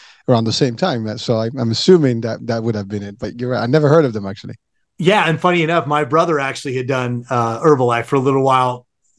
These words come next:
Speaker 2: a few years prior to this. So I was very familiar with Herbalife. But ultimately, I got involved just because I had some friends in it. And it was a new company.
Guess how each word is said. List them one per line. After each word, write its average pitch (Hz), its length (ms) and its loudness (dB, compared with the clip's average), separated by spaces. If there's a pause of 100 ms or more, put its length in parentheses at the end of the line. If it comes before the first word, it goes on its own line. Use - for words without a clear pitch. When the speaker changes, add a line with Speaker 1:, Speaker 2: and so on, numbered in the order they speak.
(480)
Speaker 2:
a 135 140 -8
few 156 180 0
years 131 300 2
prior 147 320 4
to 139 160 -6
this. 110 240 -8
So 123 240 4
I 139 140 2
was 131 120 -2
very 139 220 4
familiar 127 340 -2
with 117 140 -4
Herbalife. 107 420 -4 (540)
But 190 100 6
ultimately, 208 540 6
I 151 80 4
got 170 200 2
involved 143 300 2
just 143 140 -8
because 139 260 0
I 127 60 0
had 127 160 -2
some 117 160 -10
friends 135 360 -2
in 110 120 -6
it. 113 200 -12
And 156 120 0
it 170 60 -2
was 143 120 4
a 151 60 6
new 156 260 4
company. 135 580 -2